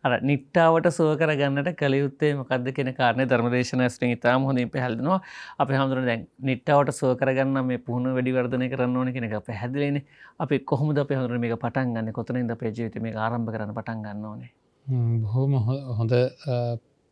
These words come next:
Speaker 2: ම-, කාරණාවක්. ඒක, ඒ කියන්නේ, අ, අපේ හිත, අ, විවේකයක් නැතිම වෙන්න හේතු වෙන කාරණා වගේක් තියෙනවා නුවන්. ඒවා තමයි මේ සිල් බිඳිය ගැනීම කියන ඒවා.
Speaker 1: එහෙමයි.
Speaker 2: ඒ කියන්නේ, අ,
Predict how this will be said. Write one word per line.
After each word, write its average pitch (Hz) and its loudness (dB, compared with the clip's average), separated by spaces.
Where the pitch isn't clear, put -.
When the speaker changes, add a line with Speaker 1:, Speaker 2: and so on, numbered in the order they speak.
Speaker 2:
ම-, 117 0
කාරණාවක්. 120 0
ඒක, 117 -2
ඒ 127 2
කියන්නේ, 123 0
අ, 127 -4
අපේ 135 2
හිත, 120 2
අ, 147 2
විවේකයක් 135 0
නැතිම 113 0
වෙන්න 151 0
හේතු 120 0
වෙන 143 0
කාරණා 120 -2
වගේක් 131 -6
තියෙනවා 127 -6
නුවන්. 139 -4
ඒවා 120 -6
තමයි 135 -6
මේ 147 -2
සිල් 151 2
බිඳිය 120 -2
ගැනීම 110 -6
කියන 113 -12
ඒවා. 113 -14
Speaker 1:
එහෙමයි. 143 -14
Speaker 2:
ඒ 117 4
කියන්නේ, 123 4
අ, 127 -4